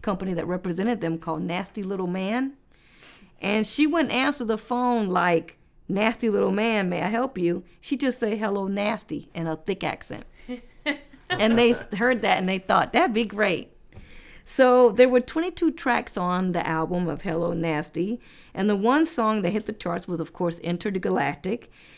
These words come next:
Speaker 1: and that's the star track. On another song, they got to work with one of their musical heroes, Lee Scratch Perry. Lee Scratch Perry was a music producer icon, known primarily for his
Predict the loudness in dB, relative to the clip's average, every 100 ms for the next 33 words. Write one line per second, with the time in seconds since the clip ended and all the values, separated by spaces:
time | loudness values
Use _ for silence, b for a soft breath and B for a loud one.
0 | B -4 0 0 0 -2 -6 -2 0 0
1 | -2 -4 -2 -6 -12 -20 B B -4 0
2 | 2 2 2 0 -2 -2 0 0 -2 -6
3 | -6 -4 -2 -2 -4 -4 -6 -4 -6 -4
4 | -4 -4 -2 -2 -2 -4 -4 -6 -4 -2
5 | -2 -2 -6 -10 -6 -4 -4 -8 -8 -6
6 | -6 -8 -4 -2 -2 -6 -12 b -6 0
7 | B B B B B -2 0 0 -2 0
8 | 2 2 2 0 0 0 -2 -4 -6 B
9 | B B 0 2 2 2 2 0 -4 -6
10 | -4 -4 -2 0 0 0 -2 -2 -2 -4
11 | -8 -14 B B B 0 2 2 2 2
12 | 0 0 0 0 0 0 0 0 0 -2